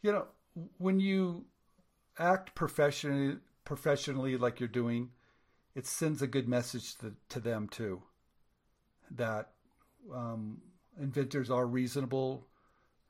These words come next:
that we really wanna help, and that it's really a partnership. So you're part of the inventing community, and you could help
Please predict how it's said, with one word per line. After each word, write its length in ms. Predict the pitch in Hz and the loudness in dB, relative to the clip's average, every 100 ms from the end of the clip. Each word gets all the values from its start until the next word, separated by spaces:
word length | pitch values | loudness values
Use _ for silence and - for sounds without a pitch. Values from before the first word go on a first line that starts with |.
| - | -10
that 200 | 127 120 | -4 -2
we 160 | 135 127 | -2 -2
really 240 | 117 135 | -2 -2
wanna 240 | 131 127 120 | 0 0 0
help, 400 | 120 131 139 - _ _ - | 0 0 -2 -8 _ _ -12
and 140 | 127 123 | -6 -4
that 160 | 120 | -4
it's 160 | 120 - | -6 -4
really 160 | 143 123 | -2 -2
a 40 | |
partnership. 680 | - 131 139 135 - 104 - | 0 0 0 -4 -8 -10 -12
So 420 | - 143 135 123 - - _ _ _ _ _ 285 359 202 180 | -2 2 2 0 -6 -20 _ _ _ _ _ -20 -16 -12 -4
you're 200 | 160 180 | 0 2
part 280 | 175 175 | 6 6
of 100 | 147 | 8
the 100 | 131 123 - | 0 -2 -6
inventing 400 | 156 127 139 131 135 | -4 0 0 0 -4
community, 560 | 127 127 139 120 110 | -2 0 0 -2 -4
and 160 | 120 117 | -4 -2
you 100 | 143 | -2
could 160 | 135 104 | -4 -2
help 380 | 131 139 131 | 2 2 2